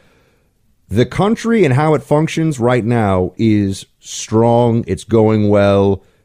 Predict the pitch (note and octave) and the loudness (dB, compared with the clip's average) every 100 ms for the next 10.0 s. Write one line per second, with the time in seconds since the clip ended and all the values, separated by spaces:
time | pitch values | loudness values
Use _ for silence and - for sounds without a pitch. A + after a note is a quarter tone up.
0 | _ - A#2+ C3+ C3+ B2+ B2+ A#2+ G2+ E2+ | _ -2 0 2 0 2 0 2 0 2
1 | A2 A#2+ A2+ G#2+ G#2+ - G2+ G2 F#2+ F#2+ | 2 4 2 2 0 -2 -2 0 0 -2
2 | F2 - C3+ F#2 F#2+ - F#2+ F2 D#2+ E2+ | -4 -10 -12 -10 -10 -6 -4 -4 -4 -4
3 | F#2 - - - D3 C#3+ F#2 F2 E3+ F3+ | -6 -8 -20 -4 2 2 2 0 2 4
4 | F3 C3 G#2+ G#2+ - D#3+ D#3 C#3 G2 - | 4 2 2 0 0 0 2 2 0 -2
5 | A2+ B2 - A2 G2 G2 E2 F#2 G2 - | -4 -4 -2 0 0 0 -2 -2 -2 -4
6 | D#2+ F2 G2 G2+ - C#2+ - - _ _ | -4 -2 0 -2 -4 -12 -12 -20 _ _
7 | _ _ _ C#2+ D2+ D#2 - F#3 G3+ C#3+ | _ _ _ -10 -8 -8 -2 -2 0 0
8 | A2 - G#2+ F#2 F#2 F2 E2+ E2 - E2 | 0 -2 -2 -2 -2 -2 -4 -4 -6 -8
9 | D#2+ - E2+ D#2+ D2+ - G#2+ G2+ D#2 C#2 | -8 -10 -8 -8 -10 -8 -6 -4 -6 -8